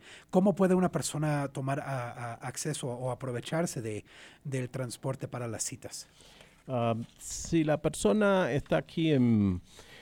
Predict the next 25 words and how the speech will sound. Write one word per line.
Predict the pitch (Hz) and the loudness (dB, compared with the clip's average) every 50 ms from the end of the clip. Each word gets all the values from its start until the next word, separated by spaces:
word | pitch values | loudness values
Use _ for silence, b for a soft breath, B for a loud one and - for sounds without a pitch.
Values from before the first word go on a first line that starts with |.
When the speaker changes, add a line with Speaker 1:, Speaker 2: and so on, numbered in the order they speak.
| B B B B B B B | B B B B B B B
Speaker 2:
el | - 147 123 127 | -2 0 2 4
área | 135 135 143 143 | 4 4 4 4
de | 143 131 120 120 117 117 | 4 4 4 4 4 2
Park | - - - 139 135 127 | 0 -2 0 0 0 0
City, | - - - 139 139 147 165 160 - b b b b b b _ _ _ _ _ _ _ | -2 -2 0 0 2 2 0 -2 -4 b b b b b b _ _ _ _ _ _ _
pueden | - 143 139 143 147 143 143 143 143 143 139 | -2 0 2 2 2 2 2 4 2 2 0
seguir | - - - 123 113 127 135 131 | -2 -4 -4 0 2 2 2 2
llamando | 139 143 127 127 135 131 135 135 131 127 127 | 2 2 2 2 2 2 2 2 2 2 2
al | 123 120 120 113 - _ _ _ - | 4 2 2 0 -2 _ _ _ -6
teléfono | - 120 123 127 - - - 135 - | -2 0 0 0 0 0 -2 -2 -2
que | _ - 139 | _ -4 -2
teníamos | - 123 123 131 131 127 127 131 127 127 123 123 - - B B B B B | 0 2 2 2 4 4 4 4 4 4 4 2 -2 -10 B B B B B
siempre | _ - - - 131 127 127 123 127 131 127 | _ -20 -10 -4 -2 -2 -2 0 0 -2 -2
para | 123 - 120 117 113 | 0 0 2 2 2
el | 113 107 | 2 2
Dollar | 110 120 123 123 117 | 0 0 0 2 2
Ride, | 120 117 123 - - - | 2 0 0 -2 -2 -2
el | 117 110 101 101 101 98 98 - b b b b b b b b _ _ _ _ _ _ _ - _ _ _ _ _ | 0 0 0 0 0 -2 -4 -6 b b b b b b b b _ _ _ _ _ _ _ -20 _ _ _ _ _
cuatro | - 135 123 - - 127 | 2 2 2 2 0 -2
tres | - 135 131 123 | 0 0 0 0
cinco, | - - - 139 135 139 135 131 - 143 139 135 135 131 131 - b b b b b | 0 0 2 2 4 4 4 2 4 4 4 4 4 2 2 -2 b b b b b
seis | - - - - - 135 131 131 131 127 127 120 - - - _ _ _ _ _ | -20 -20 -12 -4 0 2 4 6 6 4 4 2 -2 -6 -16 _ _ _ _ _
cuarenta, | - 123 120 117 123 131 127 127 127 131 131 | -4 -2 0 0 2 0 0 0 0 0 0
setenta | 123 - - - 107 - _ _ - 131 127 123 123 - 127 120 | 0 -2 -2 -6 -6 -6 _ _ 0 2 2 2 2 0 -2 0
diecinueve, | 117 117 110 - - 127 117 113 107 104 107 123 147 170 | 0 0 0 -2 -2 -4 -2 -2 -2 -2 0 -2 -2 -4